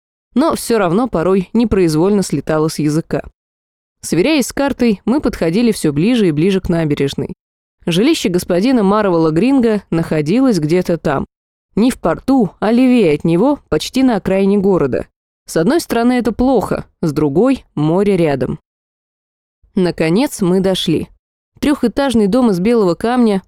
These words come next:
под ярко-синей крышей и с такими же синими дверями и ставнями стоял особняком.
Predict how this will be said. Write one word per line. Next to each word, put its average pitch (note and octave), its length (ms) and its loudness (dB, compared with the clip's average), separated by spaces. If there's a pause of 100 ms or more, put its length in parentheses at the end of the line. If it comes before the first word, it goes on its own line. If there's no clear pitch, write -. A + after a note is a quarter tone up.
под D#3+ 140 -2
ярко-синей G3 640 0
крышей G#3+ 500 -2 (340)
и G#3 100 0
с - 100 -6
такими C#4 420 0
же F#3+ 140 2
синими A3+ 460 0
дверями F3+ 580 2
и - 20 -2
ставнями F#3+ 680 0 (120)
стоял E3 480 -2
особняком. E3+ 680 -2